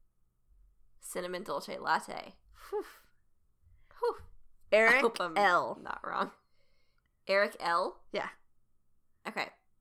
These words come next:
Speaker 1: That's a mulled wine for sure.
Speaker 2: A mulled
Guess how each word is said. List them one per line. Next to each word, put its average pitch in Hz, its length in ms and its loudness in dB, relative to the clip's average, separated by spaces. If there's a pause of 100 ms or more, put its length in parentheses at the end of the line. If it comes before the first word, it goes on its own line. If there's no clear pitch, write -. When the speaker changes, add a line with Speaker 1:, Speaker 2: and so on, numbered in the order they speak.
(240)
Speaker 1:
That's - 240 2
a 226 60 -6
mulled 185 420 -4
wine 135 320 -6
for - 240 -12
sure. - 320 -14 (1120)
Speaker 2:
A 226 80 -10
mulled - 560 -12